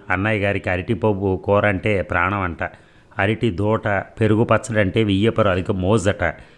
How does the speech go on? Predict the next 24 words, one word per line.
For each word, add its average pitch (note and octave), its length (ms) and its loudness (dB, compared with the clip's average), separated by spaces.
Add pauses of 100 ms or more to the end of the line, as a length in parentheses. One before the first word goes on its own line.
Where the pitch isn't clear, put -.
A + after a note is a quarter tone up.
(200)
కాసేపుండి G#2+ 600 0
అలా F#2+ 200 2
చిన్న G#2+ 400 0
తోటలోకి G#2 560 2
వెళ్ళి G2+ 220 2
రెండు G2 240 2
పనసకాయలు G2+ 560 0
తీయించండి. G2 540 -2 (560)
అక్కడ F#2+ 480 0
మనుగడుపుల్లో G#2 840 0 (400)
పనస F#2+ 280 0
పొట్టు G#2+ 480 0
మీరే G#2+ 360 4
కొట్టి A2+ 340 -2
వంటకివ్వాలట," F#2 840 0
అని G2+ 400 -2
కాలి G2+ 400 -2
మట్టెలు, G2 600 -2
కడియాలు G2 400 2
చప్పుడు G#2 460 -2
చేసుకుంటూ G2+ 540 0
లక్ష్మీకాంతమ్మ G2+ 840 -2
నేల F#2+ 300 0
మీద G#2 180 -2